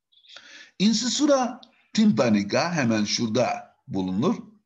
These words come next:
Insula tympanica içerisinden chorda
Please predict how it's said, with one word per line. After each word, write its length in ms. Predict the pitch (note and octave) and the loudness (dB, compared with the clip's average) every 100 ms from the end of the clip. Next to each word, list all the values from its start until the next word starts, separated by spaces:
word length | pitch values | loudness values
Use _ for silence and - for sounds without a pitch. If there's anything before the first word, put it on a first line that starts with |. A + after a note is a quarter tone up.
| _ - | _ -4
Insula 840 | D3+ D3 - B2 A#2+ - - _ _ _ | -2 -2 -2 0 0 -2 -10 _ _ _
tympanica 920 | C3+ G#2+ F#2 F#2 F2+ C#3 G3 - - - _ _ _ _ _ _ - | 0 0 0 -4 -2 -2 -2 -4 -16 -20 _ _ _ _ _ _ -6
içerisinden 1300 | F3 G3+ G3+ G3 - F#3 F3+ F#3 G3 G3+ G#3 - - _ _ _ - | -2 0 0 0 -2 -2 0 0 0 0 -2 -10 -20 _ _ _ -6
chorda 760 | G#3+ G#3 F3 F#3+ F3+ E3+ - | -2 0 0 0 0 -2 -8